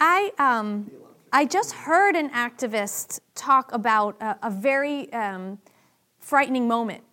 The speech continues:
Speaker 1: of courage that she had to, you know, she had to stand up in front of, like, millions of people, right? And she thought about the piece of Torah where when we're crossing the sea,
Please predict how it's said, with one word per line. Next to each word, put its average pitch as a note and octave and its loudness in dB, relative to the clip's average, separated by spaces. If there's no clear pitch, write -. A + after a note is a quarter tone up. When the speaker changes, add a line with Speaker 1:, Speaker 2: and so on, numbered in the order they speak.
Speaker 1:
of G#3 -10
courage A3 -8
that G3 -8
she B3+ -8
had G#3+ -2
to, G#3 -6
you G#3 -10
know, F#3+ -10
she F#3+ -14
had G3+ -10
to G3+ -10
stand A#3 -4
up G#3 -4
in G3+ -8
front G3+ -8
of, F#3+ -12
like, F#3+ -10
millions G#3 -2
of F#3+ -16
people, - -20
right? G3 -14
And B3 0
she D4 -2
thought D4+ 0
about D#4+ -2
the D4 -2
piece C#4 -4
of B3 -8
Torah C4+ 0
where B3 4
when B3 0
we're A#3+ 0
crossing C#4+ 0
the A3+ -4
sea, A3 -4